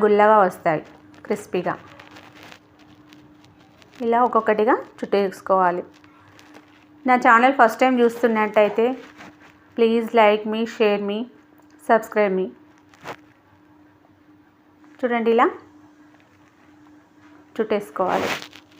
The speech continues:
ఇంక నేనైతే కొన్ని కొన్ని చేసి మొత్తం పక్కన పెట్టేశాను. అన్నీ ఒక్కసారి కూడా చేసుకొని పక్కన పెట్టేసుకోవాలి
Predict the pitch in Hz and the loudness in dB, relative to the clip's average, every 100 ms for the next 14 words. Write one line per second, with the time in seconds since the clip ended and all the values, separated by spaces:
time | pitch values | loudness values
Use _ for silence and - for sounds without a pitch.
0 | - - - - _ _ - 208 202 202 | -20 -20 -20 -20 _ _ -12 -12 -8 -4
1 | 196 196 196 320 381 220 220 226 226 214 | -2 -2 -2 -2 0 -2 0 -2 -2 -2
2 | 208 285 240 190 247 - - - - - | -2 -2 -2 0 -2 -4 -8 -20 -20 -20
3 | - 180 - 208 190 190 180 190 202 339 | -2 0 0 -2 0 0 -2 -4 -6 -6
4 | - - - - - - - - - - | -10 -20 -20 -20 -16 -16 -14 -14 -16 -20
5 | _ _ _ _ _ _ _ _ _ _ | _ _ _ _ _ _ _ _ _ _
6 | _ _ _ - _ _ _ _ - - | _ _ _ -20 _ _ _ _ -20 -20
7 | - - - - - _ - _ _ _ | -20 -20 -20 -20 -20 _ -20 _ _ _
8 | _ _ _ _ _ _ - - - 240 | _ _ _ _ _ _ -20 -20 -18 -10
9 | 214 233 220 220 226 220 214 254 226 226 | -4 -2 -2 2 2 2 0 0 0 -2
10 | 240 254 302 214 180 175 170 - 185 160 | -2 0 0 0 0 -2 -4 -2 0 2
11 | 156 | 0